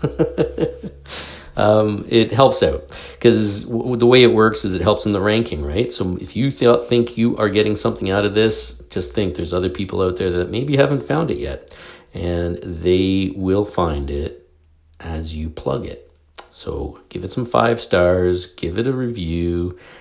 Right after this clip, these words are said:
talk it up to your training partners, your teacher, your school, your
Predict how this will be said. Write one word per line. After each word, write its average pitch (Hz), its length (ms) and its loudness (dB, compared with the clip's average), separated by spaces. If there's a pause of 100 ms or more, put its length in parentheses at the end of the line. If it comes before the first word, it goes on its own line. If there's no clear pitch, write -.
(200)
talk 147 340 2
it 151 180 4
up 123 240 0
to - 140 -4
your 120 100 4
training 107 400 0
partners, 110 680 0
your 104 100 -4
teacher, 95 560 -2
your 92 220 -2
school, 87 800 -2
your 80 500 -8